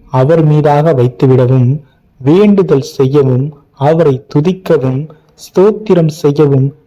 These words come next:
என்று வேதத்தின் வார்த்தை சொல்லுகிறதே. நாம் வனாந்தர பாதையில் கடக்கும் பொழுது தேவனை ஸ்தோத்தரிக்கிறோமா? அவரை கூப்பிடுகிறோமா?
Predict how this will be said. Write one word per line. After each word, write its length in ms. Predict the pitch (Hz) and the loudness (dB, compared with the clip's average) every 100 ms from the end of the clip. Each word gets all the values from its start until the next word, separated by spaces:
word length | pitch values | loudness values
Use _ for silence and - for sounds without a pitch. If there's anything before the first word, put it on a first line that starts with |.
| _ | _
என்று 340 | 139 139 139 123 | -2 -2 0 0
வேதத்தின் 540 | 135 143 147 - 135 | 2 2 0 -2 0
வார்த்தை 380 | 123 131 - 127 | 0 -2 -2 -4
சொல்லுகிறதே. 640 | - 123 127 127 117 120 117 - _ _ _ | -2 -2 0 0 0 0 0 -4 _ _ _
நாம் 480 | 131 147 143 135 151 _ | -2 0 0 -2 -6 _
வனாந்தர 500 | 131 120 139 190 196 | -2 0 2 2 0
பாதையில் 500 | 165 147 143 139 135 | 0 -2 0 0 0
கடக்கும் 440 | 131 135 135 - 127 | 0 -2 -2 -2 0
பொழுது 320 | 127 135 131 123 139 _ _ _ - | 0 0 0 0 -4 _ _ _ -4
தேவனை 440 | 135 156 151 131 | 0 2 2 0
ஸ்தோத்தரிக்கிறோமா? 1120 | 120 - 135 131 - 127 123 - 120 117 117 123 123 - _ _ _ _ _ - | -2 -4 -2 -2 -2 -4 -4 -2 0 0 0 0 -2 -8 _ _ _ _ _ -2
அவரை 440 | 160 175 160 - | 0 2 0 -2
கூப்பிடுகிறோமா? 1040 | - 214 214 214 165 156 135 127 123 139 | -2 -2 -2 0 0 2 2 2 0 -2